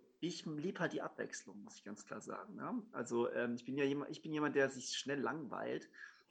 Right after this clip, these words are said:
und, ähm, ich liebe einfach diese Abwechslung, die in unser Hobby bietet, ja? Also,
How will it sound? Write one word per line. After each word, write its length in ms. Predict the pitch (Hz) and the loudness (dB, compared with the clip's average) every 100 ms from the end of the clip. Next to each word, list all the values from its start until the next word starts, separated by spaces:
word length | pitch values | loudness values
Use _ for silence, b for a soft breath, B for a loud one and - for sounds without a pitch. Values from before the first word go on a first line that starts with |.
| B - | B -10
und, 460 | - - - - - 131 131 | -4 -2 -2 -4 -2 6 8
ähm, 340 | 123 123 120 - - _ _ _ _ | 8 8 4 -2 -18 _ _ _ _
ich 200 | 139 107 - | -4 -2 -2
liebe 280 | 127 185 | 2 4
einfach 220 | 127 139 156 | 4 2 -2
diese 240 | 120 - | -2 -4
Abwechslung, 480 | - - - 135 117 | -2 -4 -4 -4 -6
die 320 | 117 117 110 | -2 -2 -2
in 100 | 107 | -2
unser 260 | 104 - - | -6 -10 -14
Hobby 220 | 117 110 | -10 -10
bietet, 420 | - 113 - 95 | -8 -8 -8 -10
ja? 200 | 107 123 160 | -4 0 2
Also, 380 | 127 127 127 | 2 4 2